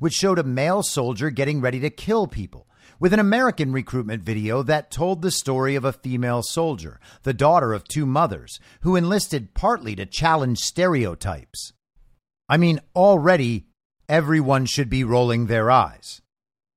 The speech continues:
"Perhaps a woke, emasculated military is not the best idea,"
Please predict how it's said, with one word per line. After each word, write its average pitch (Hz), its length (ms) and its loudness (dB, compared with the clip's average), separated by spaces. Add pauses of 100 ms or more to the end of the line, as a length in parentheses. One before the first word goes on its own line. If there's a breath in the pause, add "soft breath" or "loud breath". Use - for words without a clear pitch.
(320 soft breath)
"Perhaps 214 640 2
a 135 80 0
woke, 135 580 2
emasculated 135 840 0
military 117 720 -2
is 131 200 -4
not 165 340 2
the 120 100 -2
best 131 300 0
idea," 127 520 0